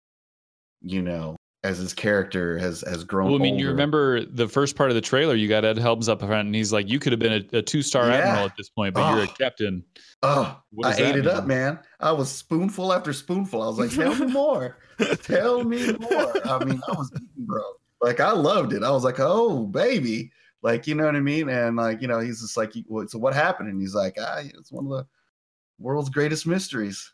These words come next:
Speaker 1: <laughs> Like, you know, and I'm like, "Yeah, baby." And he shows him in that freaking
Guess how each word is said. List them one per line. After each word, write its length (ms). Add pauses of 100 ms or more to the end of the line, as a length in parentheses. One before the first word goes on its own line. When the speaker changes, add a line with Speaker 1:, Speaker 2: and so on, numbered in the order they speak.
Speaker 1:
<laughs> 140
Like, 360
you 100
know, 120
and 100
I'm 100
like, 220
"Yeah, 520
baby." 360
And 100
he 60
shows 260
him 80
in 80
that 200 (140)
freaking 260